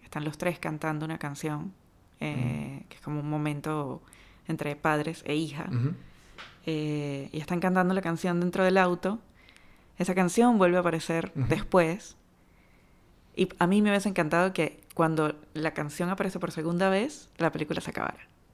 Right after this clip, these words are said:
Speaker 1: Me hubiese
Speaker 2: Ok.
Speaker 1: gustado que se acabara ahí.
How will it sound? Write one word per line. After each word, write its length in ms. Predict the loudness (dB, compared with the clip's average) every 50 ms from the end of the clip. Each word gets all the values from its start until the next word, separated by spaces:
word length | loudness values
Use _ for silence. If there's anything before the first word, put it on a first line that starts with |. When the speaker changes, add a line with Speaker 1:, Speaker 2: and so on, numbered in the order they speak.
| _ _ _ _ -20 _ _ _ _ -20 -20 -20 _ _ _ _ _ _ -20 _ -8
Speaker 1:
Me 60 | -8 -6
hubiese 120 | -2 -2
Speaker 2:
Ok. 100 | -2 -2
Speaker 1:
gustado 420 | 0 2 4 4 4 4 2 0 0
que 120 | -2 -4
se 120 | -4 -4
acabara 320 | -6 -4 -2 -2 0 0 -2
ahí. 160 | -4 -4 -8